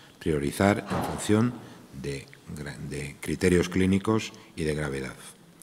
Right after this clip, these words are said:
Y para ello, en esta legislatura vamos a presentar todos los años un plan de reducción de demoras orientado a gestionar la demanda, a reducir el tiempo de espera,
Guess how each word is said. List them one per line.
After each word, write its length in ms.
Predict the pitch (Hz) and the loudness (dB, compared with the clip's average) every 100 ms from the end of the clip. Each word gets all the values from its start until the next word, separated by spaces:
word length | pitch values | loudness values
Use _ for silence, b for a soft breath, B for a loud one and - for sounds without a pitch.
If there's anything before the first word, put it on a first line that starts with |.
| B B B B B - | B B B B B -8
Y 80 | |
para 280 | 92 87 90 | 4 8 10
ello, 360 | 95 98 113 117 - | 10 12 10 8 2
en 120 | 87 | 0
esta 160 | 82 | 2
legislatura 580 | 90 85 87 85 101 104 | 2 2 0 0 4 6
vamos 260 | 104 98 92 | 6 4 2
a 80 | 90 | 0
presentar 680 | 85 85 82 110 107 - | 0 -2 4 4 4 0
todos 260 | - 107 104 | 4 6 6
los 180 | 98 107 | 4 2
años 480 | 98 104 113 - - B B B B - | 2 2 -2 -6 -14 B B B B -4
un 140 | 87 | -2
plan 280 | 90 101 101 | 6 8 8
de 100 | 95 | 6
reducción 500 | 87 82 - 98 92 | 4 2 2 2 4
de 120 | 87 | 2
demoras 600 | 82 90 104 113 113 - B B B B - | 2 2 2 2 -2 -6 B B B B -6
orientado 580 | 78 76 76 98 92 80 | -2 0 2 4 4 2
a 40 | |
gestionar 840 | - 87 - 82 85 98 92 - - B B B B | -2 -4 -4 -2 4 4 4 -4 -16 B B B B
la 100 | 82 | -4
demanda, 520 | 76 85 95 98 104 | 0 2 4 4 4
a 40 | 98 | 2
reducir 480 | 82 80 - 101 | 2 2 4 6
el 120 | 95 82 | 6 4
tiempo 320 | 87 80 82 | 0 0 -2
de 60 | 73 | -4
espera, 560 | - 101 107 113 - | 0 2 2 0 -4